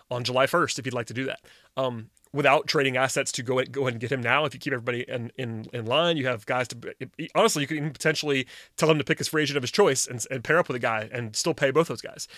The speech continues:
Um, there's some flexibility questions looking ahead, but, you know,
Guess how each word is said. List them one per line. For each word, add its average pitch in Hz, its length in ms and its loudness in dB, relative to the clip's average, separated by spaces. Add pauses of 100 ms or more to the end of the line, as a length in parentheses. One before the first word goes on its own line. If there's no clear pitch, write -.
(200)
Um, 127 280 0
there's 151 220 6
some - 80 -8
flexibility 151 400 0
questions 139 520 -2 (100)
looking 131 280 -6
ahead, 127 340 4
but, 139 220 4 (640)
you 147 100 -2
know, 107 120 -2